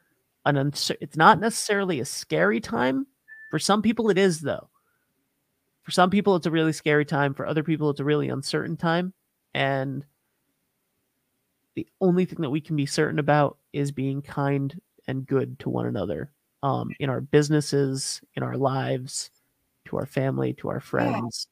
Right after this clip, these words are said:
Speaker 2: And that everybody learns how to care for themselves.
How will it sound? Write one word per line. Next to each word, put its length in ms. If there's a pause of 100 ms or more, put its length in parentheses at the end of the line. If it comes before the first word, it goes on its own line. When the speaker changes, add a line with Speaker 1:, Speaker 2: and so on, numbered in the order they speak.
(180)
Speaker 2:
And 140
that 160
everybody 720
learns 460
how 120
to 140
care 720
for 140
themselves. 1160